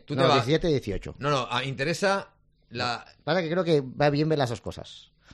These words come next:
Speaker 2: Televisión, cincuenta y un millones, y luego otros ingresos, trece millones. Entonces da setenta y cinco millones de euros. De ahí se ve que el sesenta y ocho por ciento de los ingresos es la tele. Por tanto,
Speaker 1: Sí,
Speaker 2: ¿por
Speaker 1: pero
Speaker 2: qué
Speaker 1: lo,
Speaker 2: montar
Speaker 1: el
Speaker 2: este
Speaker 1: problema,
Speaker 2: pollo
Speaker 1: el
Speaker 2: los socios?
Speaker 1: problema grande era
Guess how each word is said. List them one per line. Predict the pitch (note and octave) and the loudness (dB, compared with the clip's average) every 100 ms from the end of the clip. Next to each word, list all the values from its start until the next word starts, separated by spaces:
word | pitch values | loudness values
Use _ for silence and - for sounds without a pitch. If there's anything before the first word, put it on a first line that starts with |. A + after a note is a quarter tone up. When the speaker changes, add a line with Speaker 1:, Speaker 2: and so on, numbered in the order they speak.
| - _ - _ _ _ _ _ _ _ | -20 _ -20 _ _ _ _ _ _ _
Speaker 2:
Televisión, | - A#2+ A#2+ C#3 C3 | -2 0 2 2 2
cincuenta | C3 B2+ B2 | 2 0 2
y | |
un | C3 | 2
millones, | D3 F#3 C4 D#4 - - _ _ | 2 2 0 -6 -14 -20 _ _
y | A2+ | 2
luego | A2+ A2+ | 2 4
otros | A#2+ A#2 | 2 0
ingresos, | A2+ B2+ E3 - | -2 -2 -4 -8
trece | - G2+ E2 | -10 -10 -10
millones. | C#2+ C2+ | -12 -12
Entonces | - A#2+ | -6 -6
da | |
setenta | G#2+ G#2+ G2 | -4 -6 -4
y | F#2+ | -4
cinco | G#2+ G2+ A2 - | -4 -2 -4 -4
millones | F2 F2 | -8 -8
de | D#2 | -8
euros. | - - | -12 -8
De | G2+ | -2
ahí | B2+ | -2
se | - | 0
ve | B2 | -2
que | C#3 | -2
el | A2 | -4
sesenta | G#2+ B2 | -2 -2
y | C#3 | 0
ocho | C3+ | -2
por | A#2+ | -2
ciento | C#3 D3 E3 A#3+ - | 0 0 -2 -6 -6
de | G2+ | -6
los | G2+ | -2
ingresos | A2 D3 A#2 | -2 -2 -4
es | G2 | -6
la | E2+ | -8
tele. | E2 - _ _ _ _ _ _ | -12 -18 _ _ _ _ _ _
Por | F#2+ | -10
tanto, | G2 A#2 C#3 | -8 -4 -4
Speaker 1:
Sí, | G#2+ | -4
Speaker 2:
¿por | C3 | -2
Speaker 1:
pero | A#2+ | 0
Speaker 2:
qué | A#2+ | 0
Speaker 1:
lo, | |
Speaker 2:
montar | A#2+ B2 B2+ | 2 2 4
Speaker 1:
el | A#2+ | 2
Speaker 2:
este | C3 | 0
Speaker 1:
problema, | A#2+ C3+ | 0 2
Speaker 2:
pollo | C3+ D#3 | 4 2
Speaker 1:
el | |
Speaker 2:
los | D3 | 0
socios? | B2 A#2 | -2 -4
Speaker 1:
problema | B2 C#3+ C#3 | -2 0 2
grande | D3+ D3+ D3+ D#3 | 0 0 0 0
era | D3+ E3 | 0 -2